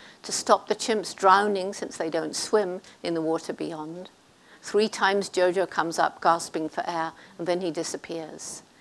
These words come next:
And on the far side of the moat is a little group of people. Fortunately for Jojo, a man called Rick Swope, who visited that zoo one day a year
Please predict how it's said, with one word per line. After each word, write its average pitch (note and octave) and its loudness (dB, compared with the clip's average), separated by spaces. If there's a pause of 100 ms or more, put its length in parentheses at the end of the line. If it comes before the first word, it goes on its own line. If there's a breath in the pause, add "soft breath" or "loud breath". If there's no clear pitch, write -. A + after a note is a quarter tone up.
(180 loud breath)
And F#3 0
on F#3+ 2
the G#3+ 2
far B3 10
side A3 0
of G3 -2
the E3+ -2
moat F3 -4 (200 loud breath)
is F#3+ -6
a G3 2
little F#3+ 4
group F#3 2
of - -10
people. - -10 (260 loud breath)
Fortunately A3 2
for E3+ -6
Jojo, D#3+ -6 (300 loud breath)
a F3 -4
man G3 0
called F#3+ 2
Rick G#3 0
Swope, - -4 (240 loud breath)
who G3 0
visited A#3+ 4
that - 2
zoo G3 4
one A3+ 8
day G#3+ 4
a G#3 0
year G3 0